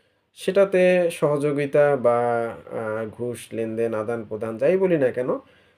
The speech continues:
আহ, তার মাধ্যমে সে প্রায় ঊনষাট হাজার কোটি টাকা নিজ হাতে নিয়ে নিছে। তো অভিযোগটা কিন্তু ভয়াবহ। এবং বলা হচ্ছে যে, আহ, আপ-,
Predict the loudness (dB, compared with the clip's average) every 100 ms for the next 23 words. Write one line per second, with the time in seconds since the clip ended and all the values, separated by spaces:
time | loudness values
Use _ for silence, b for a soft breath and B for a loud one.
0 | b -2 0 2 2 4 0 2 0 0
1 | 0 -2 2 2 2 0 0 2 0 -2
2 | -4 -2 0 -4 -2 2 4 2 0 -4
3 | -4 -4 -4 -2 -4 -4 -6 _ _ _
4 | _ _ _ -12 -6 -2 0 0 -2 -6
5 | -20 _ _ _ _ _ _ _ -8 -6
6 | -4 -4 -6 -8 -8 -12 -18 -20 _ _
7 | _ _ _ _ -8 -4 -4 -6 -12 _
8 | -10 -6 -6 -6 -2 -2 -2 -6 -4 -4
9 | -4 -12 -18 _ _ _ _ _ -10 -2
10 | 0 4 6 6 6 2 -2 -2 2 2
11 | 0 -2 -6 -4 -4 -4 -2 -2